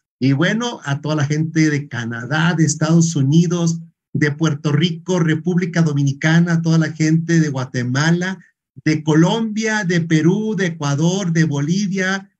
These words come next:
España, Irlanda, Reino Unido, Portugal, Italia, México y otros países. Bienvenidos, bienvenidos todos, sabiendo que estamos aún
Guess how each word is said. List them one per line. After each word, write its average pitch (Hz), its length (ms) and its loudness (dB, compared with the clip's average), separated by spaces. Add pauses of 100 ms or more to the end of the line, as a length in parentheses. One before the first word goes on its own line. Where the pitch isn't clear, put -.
España, 190 720 -2
Irlanda, 175 760 0
Reino 165 520 0
Unido, 165 640 0
Portugal, 143 840 -4
Italia, 165 880 -2 (220)
México 175 920 0
y 156 120 2
otros 165 380 2
países. 208 800 0 (260)
Bienvenidos, 190 1120 0
bienvenidos 170 920 0
todos, 220 480 -4
sabiendo 180 600 -4
que 160 380 2 (200)
estamos 220 920 -4 (240)
aún 247 600 0